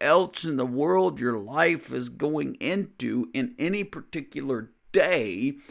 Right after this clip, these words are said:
you are on a single track, a single path. And that path is very narrow, by the way. It's not broad to be able to become whatever you need to be able to become in order to be able to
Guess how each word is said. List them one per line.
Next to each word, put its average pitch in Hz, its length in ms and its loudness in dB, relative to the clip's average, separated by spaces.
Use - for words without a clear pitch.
you 123 680 -2
are 143 440 4
on 147 180 4
a 127 60 2
single 220 880 2
track, - 680 0
a 127 140 -2
single 196 840 4
path. - 920 0
And 131 240 0
that - 220 -4
path 160 380 4
is 156 180 2
very 214 680 8
narrow, 208 880 6
by 120 200 6
the 104 120 -8
way. 101 280 -8
It's 139 440 -2
not 196 460 0
broad 180 520 8
to 143 60 -6
be 139 280 2
able 139 200 2
to 123 120 -10
become 135 480 0
whatever 139 320 4
you 127 140 4
need 139 280 2
to 123 60 -2
be 135 180 2
able 131 180 0
to 104 100 -12
become 143 460 0
in 123 180 -2
order 147 260 -2
to 120 100 -12
be 135 240 2
able 120 160 0
to - 140 -20